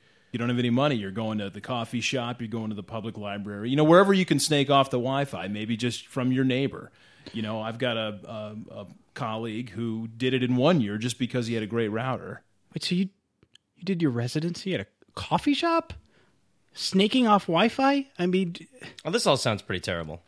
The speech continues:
Speaker 3: I mean, I'm not gonna lie. And
Speaker 1: Evan,
Speaker 3: I'm not
Speaker 1: this
Speaker 3: that
Speaker 1: is
Speaker 3: surprised.
Speaker 2: Uh,
Speaker 1: Evan,
Speaker 2: okay.
Speaker 1: this is two thousand sixteen. Everything's changed now. And when I did this program, this was back in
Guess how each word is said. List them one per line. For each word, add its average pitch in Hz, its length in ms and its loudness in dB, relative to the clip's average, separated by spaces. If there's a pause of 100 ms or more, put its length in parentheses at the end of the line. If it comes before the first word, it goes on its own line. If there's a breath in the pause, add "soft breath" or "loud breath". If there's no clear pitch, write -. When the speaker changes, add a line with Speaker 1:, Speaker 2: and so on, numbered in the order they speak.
(120)
Speaker 3:
I 110 100 0
mean, 107 140 4
I'm 117 100 4
not 107 140 4
gonna 104 160 -2
lie. 98 220 4
And 120 100 0
Speaker 1:
Evan, 190 100 8
Speaker 3:
I'm 226 100 6
not 208 60 8
Speaker 1:
this 180 100 8
Speaker 3:
that - 120 6
Speaker 1:
is 120 80 0
Speaker 3:
surprised. 127 440 6
Speaker 2:
Uh, - 180 -8
Speaker 1:
Evan, 196 180 8
Speaker 2:
okay. 151 60 8
Speaker 1:
this 160 180 4
is 143 100 0
two 180 160 0
thousand 139 400 4
sixteen. 139 480 0
Everything's 117 480 -2
changed 143 380 -2
now. 95 160 -4
And 123 120 0
when 139 120 2
I 135 80 2
did 196 200 6
this 151 160 0
program, 143 560 0
this 151 160 -4
was 143 120 -2
back 135 400 -4
in 113 280 0